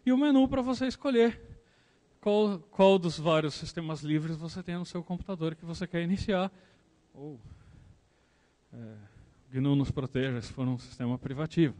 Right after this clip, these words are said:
né? Mas, enfim, a, a escolha é sua, no fim das contas.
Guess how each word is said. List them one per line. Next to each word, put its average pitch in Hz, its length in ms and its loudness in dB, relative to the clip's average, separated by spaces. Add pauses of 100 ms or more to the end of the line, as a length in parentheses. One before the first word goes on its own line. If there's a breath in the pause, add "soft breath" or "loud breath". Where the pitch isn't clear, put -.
né? 107 100 -8
Mas, 113 120 -8 (140)
enfim, 104 240 -6 (360 soft breath)
a, 127 260 -10
a 123 40 -6
escolha 143 320 0
é 143 60 0
sua, 143 340 -2
no 113 60 -8
fim 120 160 -8
das 110 160 -8
contas. - 400 -18